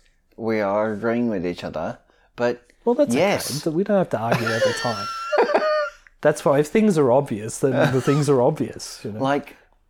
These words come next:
Speaker 1: yes. Like, that's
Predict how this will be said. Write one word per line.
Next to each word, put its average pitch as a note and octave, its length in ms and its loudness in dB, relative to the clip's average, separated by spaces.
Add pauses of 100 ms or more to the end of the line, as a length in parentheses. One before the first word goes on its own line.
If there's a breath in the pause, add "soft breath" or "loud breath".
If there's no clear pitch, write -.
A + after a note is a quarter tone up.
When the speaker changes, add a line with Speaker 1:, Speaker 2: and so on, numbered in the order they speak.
(220)
Speaker 1:
yes. D#3 880 -2 (500)
Like, C3 320 -4 (1500 loud breath)
that's C#3+ 540 -4